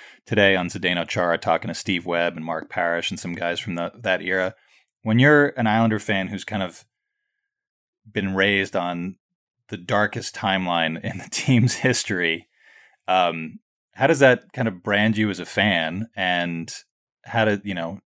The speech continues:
are there a lot of times now where you just gotta rub your eyes to, like, you, you know, we were talking about betting markets showing, showing them love. The whole hockey world shows them love now. They're the, one of the more respected teams in the league when you talk to players on other teams.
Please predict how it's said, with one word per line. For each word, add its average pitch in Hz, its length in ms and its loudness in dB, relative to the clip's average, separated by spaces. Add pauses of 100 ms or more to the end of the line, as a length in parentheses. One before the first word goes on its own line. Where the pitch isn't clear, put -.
(680)
are 113 160 4
there 107 260 4
a 98 80 4
lot 101 220 6
of 101 80 -2
times 98 400 -2
now 95 320 2
where 85 100 -4
you 87 140 -4
just - 300 -8 (320)
gotta 90 160 0
rub 92 260 -2
your 90 140 -2
eyes 95 260 2
to, 90 220 -14
like, 90 180 -6
you, 95 180 -8
you - 80 -12
know, 90 120 -10
we 85 80 -12
were 85 60 -10
talking 92 320 -2
about 82 200 -4
betting 104 240 0
markets 87 320 -4
showing, 87 460 -4
showing 92 240 -6
them 85 160 -10
love. 85 340 -8 (760)
The 101 80 -8
whole 113 200 2
hockey 120 260 2
world 87 260 -2
shows 87 240 -6
them 85 140 -10
love 82 160 -6
now. 82 120 -6
They're 80 140 -8
the, 82 60 -8
one 92 160 -6
of - 20 -8
the 90 60 -8
more 87 180 -6
respected 92 500 -4
teams 90 320 -6
in 78 80 -12
the 80 80 -8
league 92 220 -4
when 80 80 -12
you 76 80 -12
talk 85 240 -4
to - 80 -20
players 82 340 -6
on 82 80 -8
other 82 160 -10
teams. 90 480 -4